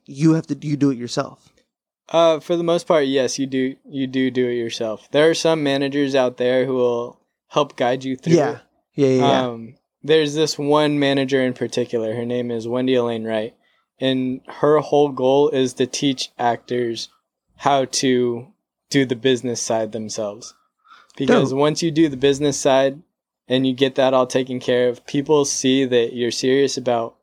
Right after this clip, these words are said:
Speaker 2: uh, this craft. And they're like, "Well, they can do business, so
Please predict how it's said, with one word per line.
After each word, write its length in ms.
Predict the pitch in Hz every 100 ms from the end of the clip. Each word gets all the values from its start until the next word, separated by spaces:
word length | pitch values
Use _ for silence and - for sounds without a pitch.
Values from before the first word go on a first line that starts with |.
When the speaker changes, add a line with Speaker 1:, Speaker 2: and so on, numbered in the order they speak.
| -
Speaker 2:
uh, 300 | 120 113 110
this 220 | 113 104
craft. 460 | - 143 151 - _ _ _ _ _ -
And 160 | 135
they're 120 | 139 131
like, 180 | 127
"Well, 240 | 123 139 143
they 140 | 143
can 160 | 143 143
do 140 | 143
business, 500 | 131 147 123 123 123
so 520 | - 127 123 120 131